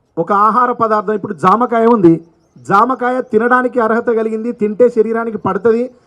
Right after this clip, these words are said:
మనకు ఆకలి తీరుతుంది, మనకు శక్తి వస్తుందని ఎట్లా తెలిసింది అది? ఎట్లా?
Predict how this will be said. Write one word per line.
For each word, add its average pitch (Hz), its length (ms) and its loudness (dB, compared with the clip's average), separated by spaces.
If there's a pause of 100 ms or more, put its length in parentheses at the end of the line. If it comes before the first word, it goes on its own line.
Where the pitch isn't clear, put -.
(280)
మనకు 185 320 0
ఆకలి 240 300 0
తీరుతుంది, 233 400 2 (400)
మనకు 214 300 -4
శక్తి 214 280 -6
వస్తుందని 240 340 0 (140)
ఎట్లా 233 220 -2
తెలిసింది 240 260 -2
అది? 240 140 0 (2000)
ఎట్లా? 262 220 0